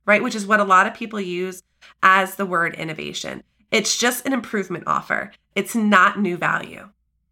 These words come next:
right? And a lot of people, they disguise improvement offers as new value, but they're really not. So when you start adding activities that you can do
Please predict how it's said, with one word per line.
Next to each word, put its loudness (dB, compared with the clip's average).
right? 4
And 2
a 4
lot 6
of -4
people, -8
they -2
disguise 2
improvement -6
offers 0
as -10
new -6
value, 2
but -12
they're -6
really -8
not. -6
So 2
when -2
you -4
start 0
adding 4
activities -4
that -2
you -2
can -4
do -2